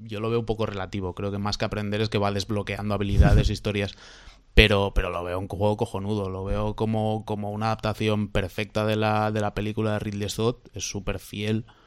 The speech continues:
tiene un montón de guiños para los fans, pero lo puedes jugar incluso sin, sin ser fan de la película ni saber exactamente nada de qué va.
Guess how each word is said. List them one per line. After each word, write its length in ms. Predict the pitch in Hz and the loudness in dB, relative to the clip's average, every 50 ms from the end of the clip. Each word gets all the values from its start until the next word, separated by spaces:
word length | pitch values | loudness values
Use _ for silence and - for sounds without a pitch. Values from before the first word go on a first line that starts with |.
| - _ _ _ _ | -20 _ _ _ _
tiene 220 | - 107 101 104 | -6 -4 -2 -2
un 80 | 104 104 | 0 0
montón 360 | 101 101 101 98 107 104 104 | 0 0 0 2 2 2 2
de 140 | 104 101 98 | 2 0 -2
guiños 320 | 98 101 101 104 104 98 | -2 -2 -2 -2 -2 -2
para 140 | - 110 107 | 0 0 0
los 160 | 107 101 - | 0 0 -2
fans, 340 | - - 107 110 110 113 - | 0 0 2 2 2 0 0
pero 180 | - - 104 104 | -2 -2 -2 -2
lo 200 | 104 101 101 95 | 0 -2 -4 -4
puedes 360 | - - 110 110 110 107 - | -6 -6 -4 -2 0 0 0
jugar 340 | - 107 104 110 110 104 101 | 0 2 4 4 4 4 2
incluso 400 | 101 98 - 104 104 95 104 104 | -2 -4 -4 -4 -4 -2 -2 -4
sin, 320 | - 101 98 98 98 90 - | -6 -6 -6 -8 -8 -8 -10
sin 260 | - 98 98 - 90 - | -12 -12 -12 -14 -8 -6
ser 220 | - - 110 104 | -6 -6 -6 -8
fan 220 | - - 104 101 | -6 -6 -4 -2
de 80 | 101 104 | -2 -2
la 100 | 98 95 | -2 -2
película 480 | - 98 98 101 101 - 110 107 107 104 | -2 -4 -4 -4 -2 -2 0 0 0 0
ni 100 | 104 92 | -2 -4
saber 220 | - 90 95 95 | -4 -4 -4 -6
exactamente 580 | 98 - - 110 - - 101 98 98 98 98 98 | -6 -6 -6 -6 -4 -4 -6 -4 -4 -6 -6 -6
nada 340 | 98 98 98 101 101 101 101 | -4 -4 -4 -2 -2 -2 -2
de 120 | 104 101 - | -4 -4 -4
qué 100 | - 101 | -2 0
va. 240 | 110 117 139 - | 2 2 0 0